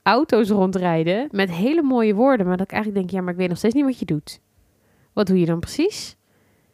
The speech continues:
Wat, wat voor business heb jij? Hoe, wat moet ik, ben ik wel voor, wel,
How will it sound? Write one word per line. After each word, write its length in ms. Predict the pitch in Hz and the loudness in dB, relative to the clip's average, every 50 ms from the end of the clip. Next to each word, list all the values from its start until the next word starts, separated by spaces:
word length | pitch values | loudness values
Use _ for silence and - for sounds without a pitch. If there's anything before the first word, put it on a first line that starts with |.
| _ _ _ _ _ _ _ | _ _ _ _ _ _ _
Wat, 200 | - 208 202 - | -4 -4 -2 -2
wat 200 | 190 202 190 - | -4 -6 -6 -4
voor 100 | - 185 | -4 -2
business 340 | 175 190 175 170 185 160 165 | 0 0 0 0 -2 -2 -2
heb 120 | 165 151 | -2 0
jij? 380 | 170 170 190 247 330 403 381 294 | 0 0 0 0 -2 -4 -6 -4
Hoe, 360 | - 220 226 226 214 208 - - - - - 208 190 | -2 0 0 2 2 0 -2 -4 -8 -8 -6 -4 -2
wat 140 | 208 233 214 | -2 -2 -2
moet 160 | 233 247 220 | -2 -2 -2
ik, 300 | 240 220 - - - 180 | -2 -4 -8 -10 -6 -2
ben 180 | 214 220 233 | -2 0 0
ik 120 | 262 262 - | -2 -4 -2
wel 240 | - 220 226 262 247 | 0 0 2 2 0
voor, 300 | 233 214 220 - - 190 | -2 -4 -4 -6 -4 -2
wel, 360 | 196 214 240 247 - - | 0 0 0 0 -2 -4